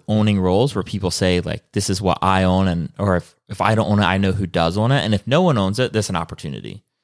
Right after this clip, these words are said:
And so now we're going into a culture that doesn't have that at all and saying things like,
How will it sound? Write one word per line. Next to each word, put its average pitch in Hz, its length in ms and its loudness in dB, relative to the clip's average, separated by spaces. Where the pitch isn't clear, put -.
And 107 100 -6
so 117 100 0
now 113 180 2
we're 110 100 2
going 113 360 0
into 104 160 -2
a 98 60 -2
culture 98 280 -2
that 85 200 -2
doesn't 104 300 2
have 92 240 -4
that 85 180 -2
at 85 120 -4
all 95 300 2
and 92 160 -2
saying 90 280 -4
things 85 320 -8
like, 80 400 -10